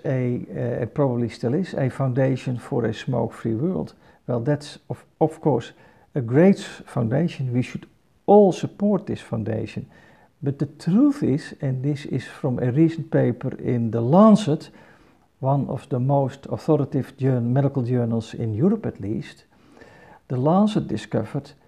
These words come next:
that this foundation was funded by Philip Morris, one of the most important tobacco industries. For years, the tobacco industry has used the Marlboro Man as a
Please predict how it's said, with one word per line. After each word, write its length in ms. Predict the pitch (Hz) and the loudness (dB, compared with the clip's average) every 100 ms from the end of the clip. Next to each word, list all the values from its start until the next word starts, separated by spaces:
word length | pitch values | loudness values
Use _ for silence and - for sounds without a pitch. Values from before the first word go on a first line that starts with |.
| _ _ | _ _
that 160 | - 135 | -4 -2
this 140 | 156 | -2
foundation 920 | - 160 151 151 139 131 - 143 135 131 | -4 -2 0 2 0 -2 -4 -4 -4 -4
was 140 | 139 | -8
funded 560 | - 165 160 165 156 170 | -4 -2 0 0 -2 -2
by 160 | 170 | -2
Philip 400 | 165 - 208 226 | -2 0 0 2
Morris, 600 | 180 208 262 147 - - | 6 6 6 4 -2 -4
one 200 | 139 131 | -2 -2
of 160 | 107 - | -4 -2
the 180 | 123 123 - - _ - | -2 -2 -10 -20 _ -8
most 360 | 135 139 139 - | -2 0 -2 -4
important 720 | 131 - 143 127 127 135 - | -8 -4 -2 -2 -2 -8 -6
tobacco 600 | 127 151 156 139 120 - | -2 0 2 2 2 2
industries. 800 | 120 104 101 - - 107 - - _ _ | 0 0 -2 -6 -8 -8 -12 -20 _ _
For 280 | - 160 139 | 2 4 6
years, 520 | 143 220 165 120 - | 6 8 6 4 -2
the 100 | 113 | -6
tobacco 540 | - 123 170 170 120 | -4 0 0 0 -2
industry 480 | 139 127 - 131 123 | -2 -4 -6 -6 -2
has 220 | 123 123 | 0 0
used 300 | 139 131 127 | 0 0 -2
the 60 | 123 | -4
Marlboro 560 | 113 143 180 160 127 123 | -2 2 2 2 2 0
Man 340 | 120 123 156 - - - - _ - - | 2 0 -2 -6 -20 -20 -20 _ -20 -10
as 340 | - 143 143 - | -2 -2 -2 -2
a 500 | 135 139 135 131 139 | 0 2 2 0 -2